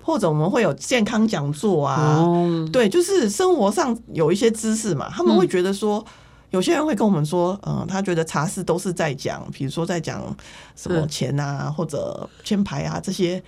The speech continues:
Speaker 2: 嗯。
Speaker 1: 欸，他觉得来这边他可以
Speaker 2: 嗯。
Speaker 1: 有不一样的一些资讯进来。
Speaker 2: 哦。
Speaker 1: 哦，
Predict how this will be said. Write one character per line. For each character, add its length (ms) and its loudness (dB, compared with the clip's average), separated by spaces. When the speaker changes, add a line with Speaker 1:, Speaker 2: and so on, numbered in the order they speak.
Speaker 2:
嗯。 200 2
Speaker 1:
欸， 240 -2
他 100 -8
觉 140 -2
得 100 0
来 160 0
这 80 0
边 240 0
他 240 -4
可 220 -4
以 400 -8
Speaker 2:
嗯。 240 -2
Speaker 1:
有 140 2
不 240 -2
一 100 4
样 220 4
的 120 2
一 60 2
些 180 0
资 220 0
讯 260 -2
进 140 -2
来。 260 -8
Speaker 2:
哦。 200 0
Speaker 1:
哦， 220 0